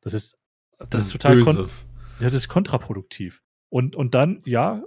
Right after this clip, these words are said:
Speaker 1: richtig, ähm, eine Gefängnisstrafe oder ein, ja, doch eine Gefängnisstrafe soll, soll, ähm,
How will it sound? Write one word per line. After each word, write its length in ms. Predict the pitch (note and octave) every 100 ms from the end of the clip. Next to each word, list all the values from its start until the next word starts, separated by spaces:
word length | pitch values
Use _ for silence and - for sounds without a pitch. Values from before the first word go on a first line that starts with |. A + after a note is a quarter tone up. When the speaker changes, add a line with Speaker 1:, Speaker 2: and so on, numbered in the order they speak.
| -
Speaker 1:
richtig, 440 | C3+ - G3+ -
ähm, 340 | C#3 B2+ B2+ B2 - - -
eine 400 | A#2+ A#2+ B2+ B2
Gefängnisstrafe 1080 | D3+ C#3 D#3+ F#3 - D#3+ E3 E3+ D#3 E3+ - _ _ _ -
oder 180 | B2 A2
ein, 500 | A2+ A2 A#2+ - D#3 _ -
ja, 240 | A2+ G2+
doch 180 | - A#2+
eine 220 | C3 C#3
Gefängnisstrafe 680 | B2+ B2 D#3 D#3+ - C#3 D3
soll, 260 | B2+ B2+ B2 _ _ _
soll, 440 | - - A2 A2+ -
ähm, 460 | A#2 A2 G#2+ G#2+